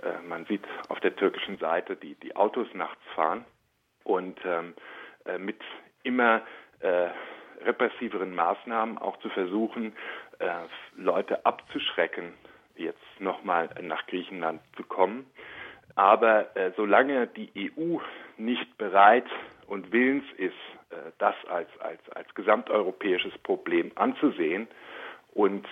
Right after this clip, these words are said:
eben, äh, Flüchtlinge weiter aufzunehmen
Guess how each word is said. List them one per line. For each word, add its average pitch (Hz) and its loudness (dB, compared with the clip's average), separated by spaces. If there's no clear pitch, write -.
eben, 90 -8
äh, 82 -2
Flüchtlinge 101 -4
weiter 85 0
aufzunehmen 117 0